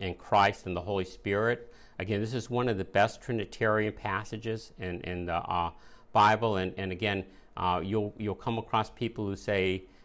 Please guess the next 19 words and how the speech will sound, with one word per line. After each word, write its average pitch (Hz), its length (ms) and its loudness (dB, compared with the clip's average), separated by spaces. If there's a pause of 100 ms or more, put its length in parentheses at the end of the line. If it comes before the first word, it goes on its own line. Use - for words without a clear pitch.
(140)
the 101 80 -2
Trinity 110 560 -2
was 90 180 -6
made 98 300 2
up 104 320 4
by 95 100 4
the 87 140 -2
church. 101 480 -2
There 90 100 -2
was 87 140 -6
no 98 120 2
word, 98 460 0
mention 101 320 -4
of 95 40 -4
the 98 60 -2
word 95 240 -4
Trinity 101 600 -2
in 104 100 -4
there. 107 400 2